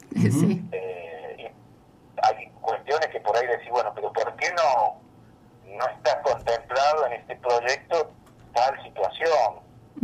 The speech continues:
Speaker 3: Por
Speaker 1: Ujú.
Speaker 3: ejemplo, cuando se habla de que un caso de violación, por ejemplo, ¿no?
Speaker 1: Ujú.
Speaker 3: Que te da todo el derecho a, a no importa el tiempo que tenga el embarazo,
Speaker 1: Ujú.
Speaker 3: eh, de poder recurrir al,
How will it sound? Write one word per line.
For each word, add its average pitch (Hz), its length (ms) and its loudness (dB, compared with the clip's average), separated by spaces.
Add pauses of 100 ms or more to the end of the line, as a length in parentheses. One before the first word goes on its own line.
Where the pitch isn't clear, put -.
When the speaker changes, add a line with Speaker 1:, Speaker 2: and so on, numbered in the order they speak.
Speaker 3:
Por 180 100 2
Speaker 1:
Ujú. 196 200 0
Speaker 3:
ejemplo, 131 480 -2
cuando 101 540 -4 (120)
se 123 140 4
habla 127 240 4
de 101 140 -8
que 92 300 -18 (300)
un 113 140 -14
caso 123 320 2
de 107 320 -2
violación, 117 840 2
por 95 140 -4
ejemplo, 104 760 -4
¿no? 214 120 6
Speaker 1:
Ujú. 262 200 2 (640)
Speaker 3:
Que - 100 -14
te - 180 -14
da 110 160 4
todo 117 280 2
el 113 80 -6
derecho 117 480 2
a, - 520 -4
a - 60 0
no 107 100 -10
importa 113 480 0
el - 160 -6
tiempo 113 380 -4
que - 100 -8
tenga 107 340 -2
el 98 100 -6
embarazo, 107 600 0 (140)
Speaker 1:
Ujú. 233 320 4 (260)
Speaker 3:
eh, 90 560 -6 (120)
de 101 80 -6 (100)
poder 107 680 2 (140)
recurrir 139 560 -2
al, 98 260 -2